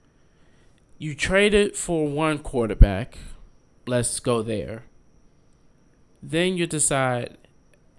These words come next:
hey, let's draft another one, even though we just traded for one. And that's a waste of a roster spot. You could have saved that for a veteran.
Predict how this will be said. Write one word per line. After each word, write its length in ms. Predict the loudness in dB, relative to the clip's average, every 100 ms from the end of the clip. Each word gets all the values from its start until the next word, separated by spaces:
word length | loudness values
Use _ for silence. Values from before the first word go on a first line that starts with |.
| _ _ _ -10
hey, 580 | 0 2 2 0 -6 -16 -20 -20 _ _ _ _ -8
let's 220 | -4 -4
draft 360 | -2 0 0 -2
another 400 | -2 2 2 2
one, 320 | -4 -8 -12 -6
even 300 | -4 -2 -2
though 100 | -2
we 100 | -4
just 220 | -8 -8
traded 320 | -6 -6 -8
for 160 | -12 -16
one. 220 | -16 -20 _ _ _ _ _ _ _ _ _ _ _ _ _ -10
And 180 | -6 -4
that's 160 | -2
a 100 | -2
waste 320 | -2 -2 -2
of 100 | -4
a 100 | -4
roster 380 | -2 -2 -2 -4
spot. 380 | -6 -6 -10 -12 -10
You 160 | -8 -4
could 160 | -2
have 100 | 0
saved 340 | 2 2 0 0
that 160 | -4
for 160 | -2 -4
a 40 |
veteran. 380 | -2 -2 -4 -14